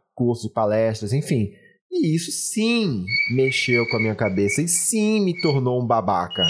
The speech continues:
em algum momento, entendeu? E eu tive, de, em alguns, em alguns momentos,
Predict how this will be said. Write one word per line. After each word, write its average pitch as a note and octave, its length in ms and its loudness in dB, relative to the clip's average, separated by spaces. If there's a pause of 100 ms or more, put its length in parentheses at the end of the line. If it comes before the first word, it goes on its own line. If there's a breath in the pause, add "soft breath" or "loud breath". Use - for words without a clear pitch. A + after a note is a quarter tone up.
em G#2 100 2
algum G2 220 4
momento, - 460 4 (100)
entendeu? G2 480 0 (460 loud breath)
E C#3+ 560 0 (800)
eu F3 160 4
tive, D#3 680 -2
de, D3 360 0 (240)
em A#2+ 80 0
alguns, G2 460 -4 (120)
em G#2+ 60 -2
alguns G2 240 0
momentos, A#2 560 -2